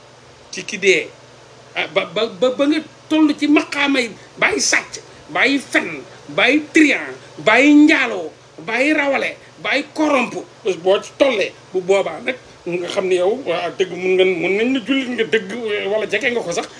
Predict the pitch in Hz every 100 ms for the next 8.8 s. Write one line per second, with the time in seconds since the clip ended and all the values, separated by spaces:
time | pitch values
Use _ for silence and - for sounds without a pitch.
0 | - 165 175 185 180 180 180 185 180 180
1 | 165 147 202 - - - 202 190 196 196
2 | 185 180 175 160 170 160 131 117 175 202
3 | 208 190 240 233 226 202 190 226 202 -
4 | - - - - - - 240 220 220 202
5 | 190 185 190 196 196 175 - - - -
6 | 165 185 190 202 208 208 214 214 - 147
7 | - - - - 214 226 233 247 240 233
8 | 196 226 247 254 226 214 226 175